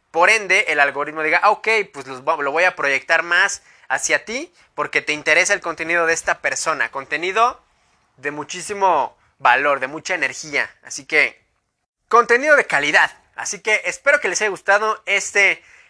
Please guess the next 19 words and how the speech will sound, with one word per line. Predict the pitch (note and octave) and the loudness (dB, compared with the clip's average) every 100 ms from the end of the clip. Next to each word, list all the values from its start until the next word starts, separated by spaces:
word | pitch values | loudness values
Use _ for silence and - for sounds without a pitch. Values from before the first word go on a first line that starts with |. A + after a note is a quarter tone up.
| _ | _
episodio | B2+ D3 - E3+ E3 E3+ | -16 -10 -4 -4 -2 -2
del | C#3+ C3 - | -2 -2 -4
podcast. | C#4 C#4 - - F3 F#3+ B3 - - _ _ _ _ | 2 2 0 0 2 4 0 -12 -20 _ _ _ _
No | D#3+ | -6
olviden | F3 F3 | -4 -4
seguirme | E3 E3 | -4 -4
en | E3 | -4
todas | E3+ E3 | -4 -2
mis | |
redes | D#3+ E3 | 0 -2
sociales | - E3+ E3 | -2 -4 -4
como | - C3 | -4 -6
Maxiel | C#3 D3+ - E3 | 0 0 2 0
Galán. | F3 G3+ G#3+ D#3+ | 2 4 2 0
Darle | C3 C3 C3 | -2 -2 0
like, | D3 F#3 | 2 0
seguirme, | - C#3 C3 D3+ F#3+ E3 G3+ | -2 -6 -6 -4 -6 -6 -8
por | - C3 | -8 -10
favor. | B2+ E3 A#3+ - | -6 -2 -2 -4